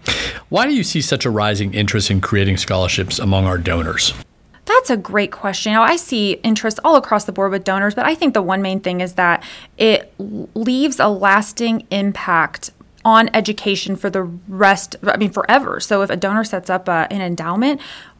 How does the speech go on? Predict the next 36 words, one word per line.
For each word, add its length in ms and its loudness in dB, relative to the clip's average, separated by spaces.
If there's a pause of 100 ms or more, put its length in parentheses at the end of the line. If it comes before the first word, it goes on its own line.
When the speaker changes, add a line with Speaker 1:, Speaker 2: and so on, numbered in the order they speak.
(140)
Speaker 2:
we 180 0
get 200 0
to 400 -4
honor 320 4
them 300 2
or 60 0
whatever 320 2
legacy 460 -2
they'd 160 -4
like 200 -4
to 100 -6
leave 360 -4 (200)
with 280 0
a 60 0
scholarship 840 -4
forever, 800 -2
long 320 4
past 320 -2
the 60 -8
time 360 -6
that 120 -8
that 140 -6
donor 280 -6
has 280 -8
passed 280 -10
away. 440 -2 (340)
Um, 280 0
we 160 2
get 160 2
to 120 -4
leave 520 -4
a, 240 -2
a 80 -2
legacy 580 -6
for 240 -4
education. 760 -6